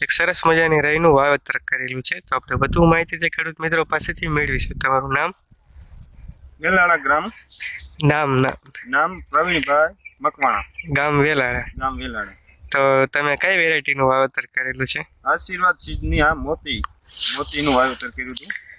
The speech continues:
Speaker 1: હા, તો તમને આ વેરાયટી કેવી લાગી?
Speaker 2: જો, વેરાયટીમાં એવું, હાઈટ આની બહુ ઊંચી અને છ ફૂટ જેવી લગભગ હાઈટ થાય છે.
Speaker 1: હમ.
Speaker 2: અને ડાયડો, ફળેથી ડાયડો થઈ જાય છે.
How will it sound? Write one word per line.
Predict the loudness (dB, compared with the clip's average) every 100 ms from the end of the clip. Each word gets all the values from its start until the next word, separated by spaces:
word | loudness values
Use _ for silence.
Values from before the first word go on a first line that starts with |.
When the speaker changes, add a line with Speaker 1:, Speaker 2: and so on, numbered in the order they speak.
| -20 -4
Speaker 1:
હા, | -4
તો | -2 -4
તમને | -2 0 2 4
આ | 2
વેરાયટી | 2 0 -2
કેવી | -4 -2 0
લાગી? | 0 -2 -4 -10 _ -20 _ _ _ -16 -14 -6
Speaker 2:
જો, | 0 0 2
વેરાયટીમાં | 2 4 2 -2 0 2
એવું, | 4 4
હાઈટ | 4 2 2
આની | 0 0
બહુ | -4 0
ઊંચી | 2 2 -2 0
અને | 0 0 -4
છ | 0 0 0
ફૂટ | -10
જેવી | -4 -4 -2
લગભગ | -2 -2 -4 -2
હાઈટ | -2 -2
થાય | -10 -10
છે. | -8 -8
Speaker 1:
હમ. | -10 -6 -2 -2 -4 -8 -12
Speaker 2:
અને | -6 0 2
ડાયડો, | 4 4 4 2 0 -4 -10 -16 -14 0
ફળેથી | 2 2 -2 -2 -2 -4 -4
ડાયડો | 2 4 4
થઈ | 2 0
જાય | 0 0
છે. | 0